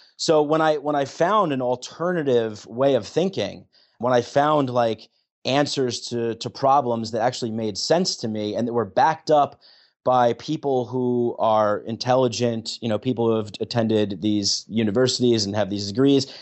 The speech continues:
I, I f-, I did have a feeling like, "Oh, wow, this is something that's out there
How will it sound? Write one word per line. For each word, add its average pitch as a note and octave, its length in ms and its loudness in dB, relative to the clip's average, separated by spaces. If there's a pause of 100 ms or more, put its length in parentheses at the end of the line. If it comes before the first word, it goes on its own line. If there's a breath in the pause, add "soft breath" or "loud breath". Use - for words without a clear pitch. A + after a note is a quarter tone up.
(280 loud breath)
I, D3+ 140 2
I D#3+ 120 2
f-, - 180 -4
I E3+ 180 2
did E3+ 280 0
have E3 180 0
a D#3 40 -10
feeling E3 360 -2
like, B2+ 280 -4
"Oh, F#3+ 220 4
wow, B2 500 0
this B2+ 240 -10
is E3+ 140 -8
something C#3 480 -4
that's A2+ 200 -6
out C#3 300 0
there A2+ 340 0